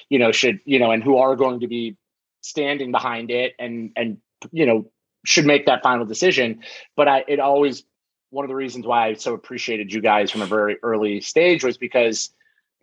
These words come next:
you very quickly were open and willing to bring, you know, those strong p-, opinions to the table and hear them out, work with them, and,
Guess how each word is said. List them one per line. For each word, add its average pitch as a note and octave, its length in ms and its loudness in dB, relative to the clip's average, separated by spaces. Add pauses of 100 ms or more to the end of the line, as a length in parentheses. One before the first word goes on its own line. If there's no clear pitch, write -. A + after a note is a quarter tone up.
(100)
you B2+ 340 2
very C3+ 300 2
quickly C3 420 -2
were A2+ 400 -4
open B2+ 480 2
and A#2 220 -8
willing A#2 380 -2
to A#2 220 -6
bring, A#2+ 640 0 (1000)
you F#3+ 160 2
know, C3+ 160 6
those C3+ 260 4
strong C#3+ 680 2 (140)
p-, - 80 -16
opinions C#3+ 600 -6
to C3 100 -12
the A#2+ 60 -8
table C#3 680 0 (320)
and B2+ 120 -4
hear C#3+ 300 2
them C3+ 140 4
out, B2+ 360 0
work A#2+ 360 -4
with D3 160 -2
them, D3 360 0
and, B2 300 -2